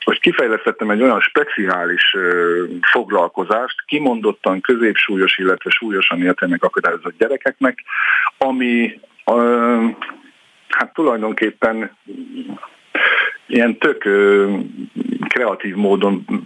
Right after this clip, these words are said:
avatja be őket a kortárs irodalomba, és a zene segítségét is, ö, előhívjuk ilyenkor, kimegyünk a gyerekekhez, és tartunk egy ilyen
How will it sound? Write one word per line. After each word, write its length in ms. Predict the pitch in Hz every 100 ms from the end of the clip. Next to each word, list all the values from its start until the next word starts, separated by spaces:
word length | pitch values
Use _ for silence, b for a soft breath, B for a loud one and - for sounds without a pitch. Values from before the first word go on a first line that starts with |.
| 107 87 -
avatja 440 | 131 117 104 - 90
be 120 | 92
őket 360 | 95 90 -
a 60 | 98
kortárs 440 | - 101 - 90
irodalomba, 760 | 120 135 135 127 120 113 110 107 -
és 340 | 101 - - - 82 78 64 80
a 80 | 98
zene 200 | 120 110
segítségét 840 | 92 - 87 90 - 87 82 82 92
is, 300 | 85 - -
ö, 240 | 87 80 85 _ _ _ _ _ - - - - - -
előhívjuk 680 | - 95 92 92 90 87 113
ilyenkor, 520 | 127 139 131 131 117
kimegyünk 500 | - 113 98 92 82
a 40 |
gyerekekhez, 600 | 87 131 135 117 107 - 92
és 140 | -
tartunk 420 | - 95 92 87
egy 160 | 87 82
ilyen 300 | 82 80